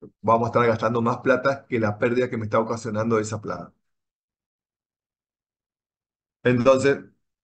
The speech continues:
en este caso, sí, acá necesitamos hacer una medida de control porque estamos próximos a llegar, digamos, sí, al nivel de daño económico. Pasamos el umbral, digamos, ¿sí?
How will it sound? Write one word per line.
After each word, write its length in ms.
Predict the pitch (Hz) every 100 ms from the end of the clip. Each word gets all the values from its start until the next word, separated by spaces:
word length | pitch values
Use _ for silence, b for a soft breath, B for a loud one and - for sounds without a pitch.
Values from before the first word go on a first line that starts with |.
| _ _ -
en 160 | 127
este 220 | 131 175 151
caso, 560 | 147 156 160 208 -
sí, 340 | - - 151 165
acá 260 | 113 123 131
necesitamos 600 | 113 113 120 123 117 110
hacer 400 | 123 123 - _
una 600 | 113 117 113 110 104 95 101
medida 300 | 104 107 117
de 60 | 120
control 460 | 131 120 127 147
porque 520 | 123 - 131 175 - _ _
estamos 440 | - 120 127 107
próximos 720 | 143 147 165 - 127 123 110
a 40 | 107
llegar, 480 | 107 110 120 - - _
digamos, 400 | 101 110 107 110
sí, 320 | 120 123 - _ _ _
al 360 | 107 117 127 104 104
nivel 400 | 110 110 117 117
de 80 | 104
daño 200 | 107 110
económico. 500 | 104 101 98 95 - _ _ _ _ -
Pasamos 580 | 113 107 120 127 135 123
el 120 | 117
umbral, 640 | 104 107 123 127 123 113 98
digamos, 340 | 98 95 98
¿sí? 220 | 110 -